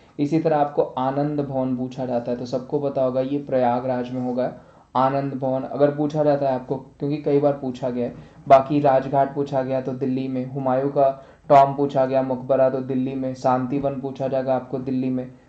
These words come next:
पूछा जाता है ये question पूछा, जबकि अकबर का अगर मान लीजिए मकबरा आपको पूछा गया तो वो आगरा हो जाएगा। ठीक है, आगे बढ़ते हैं। City Palace उदयपुर कहाँ पे, यहाँ पे देखिए mention भी किया गया है, City Palace कहाँ हो जाएगा, उदयपुर राजस्थान में हो जाएगा। जबकि Amber Palace पूछा जाएगा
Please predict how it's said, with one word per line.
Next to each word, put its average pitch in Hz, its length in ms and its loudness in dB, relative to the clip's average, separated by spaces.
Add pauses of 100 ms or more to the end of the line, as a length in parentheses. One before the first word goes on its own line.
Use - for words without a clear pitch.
(120)
पूछा 185 280 2
जाता 139 220 4
है 135 60 -4
ये 131 60 -6
question 139 360 -6
पूछा, 131 240 -8
जबकि 127 260 -4
अकबर 151 480 0
का 170 100 4
अगर 147 180 0
मान 143 180 -2
लीजिए 143 220 -2
मकबरा 139 360 -2
आपको 135 220 -4
पूछा 135 280 -4
गया 151 220 -2 (420)
तो 156 80 4
वो 151 120 6
आगरा 135 480 2
हो 131 200 -2
जाएगा। 123 340 -4 (200)
ठीक 151 160 -4
है, 143 80 -2
आगे 131 280 -2
बढ़ते 143 300 -2
हैं। 220 120 -12 (460)
City 175 320 -2
Palace 190 380 2
उदयपुर 147 480 4
कहाँ 147 360 -2
पे, 151 240 0
यहाँ 139 220 -2
पे 147 80 -2
देखिए 143 240 0
mention 143 360 -4
भी 143 120 0
किया 143 200 -2
गया 127 180 -4
है, 151 120 -10 (240)
City 160 280 -2
Palace 156 320 0
कहाँ 147 180 0
हो 143 60 0
जाएगा, 135 220 0
उदयपुर 131 440 0
राजस्थान 131 500 -2
में 127 140 -2
हो 123 80 0
जाएगा। 120 200 -2
जबकि 139 380 -6
Amber 147 300 2
Palace 139 360 0
पूछा 139 300 -6
जाएगा 127 360 -4